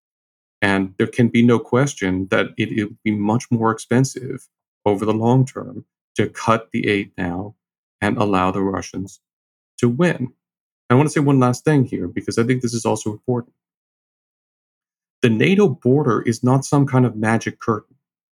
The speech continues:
I think there are people who are saying to themselves, not necessarily out loud, you know, "Look, we can cut Ukraine off and let the Russians defeat it, and then Putin will still understand that, you know, we'll defend nato."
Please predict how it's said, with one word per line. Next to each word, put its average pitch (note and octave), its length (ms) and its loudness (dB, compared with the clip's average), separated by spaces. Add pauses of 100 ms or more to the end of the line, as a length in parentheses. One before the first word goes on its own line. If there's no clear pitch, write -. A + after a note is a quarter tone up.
(260)
I A#2+ 80 2
think F#3+ 280 0
there F#3 100 4
are C3+ 80 2
people C#3+ 380 0
who A#2+ 140 2
are A2 80 -2
saying B2 300 2
to - 100 -8
themselves, G#2+ 680 -2
not A2+ 160 -2
necessarily G#2+ 580 -2
out G2+ 240 -2
loud, G2 420 -2 (1160)
you C3 60 4
know, B2 80 4
"Look, B2 180 0
we G3 120 0
can E3+ 180 2
cut - 340 -2
Ukraine A2+ 380 0
off G2+ 260 0
and - 120 -6
let G#2 80 -6
the G2 80 -2
Russians G2+ 340 -2
defeat G2 340 -8
it, - 320 -2
and A2+ 240 2
then A2 400 0
Putin F#3 280 2
will C3 100 4
still A#2+ 300 0
understand F#2+ 720 -2
that, F#2+ 280 -2
you G2+ 80 -8
know, G#2 60 0
we'll G2+ 200 0
defend G2 440 -2
nato." F2+ 340 -6